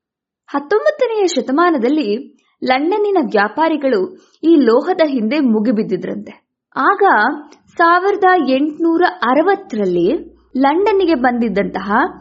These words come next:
ಹಂಗೇರಿಯ ನಿಕೋಲಸ್ ಪಪಾಫಿ ಎಂಬಾತ ಬಿಸ್ಮತ್ತನ್ನ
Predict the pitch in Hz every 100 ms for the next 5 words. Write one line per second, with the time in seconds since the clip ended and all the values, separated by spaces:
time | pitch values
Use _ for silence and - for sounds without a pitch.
0 | - - 370 427 415 392 311 220 226 -
1 | - - 277 294 392 381 392 - _ _
2 | _ 240 - 233 285 220 175 - - -
3 | 226 214 208 208 359 226 - - _ _
4 | 220 180 226 330 370 370 277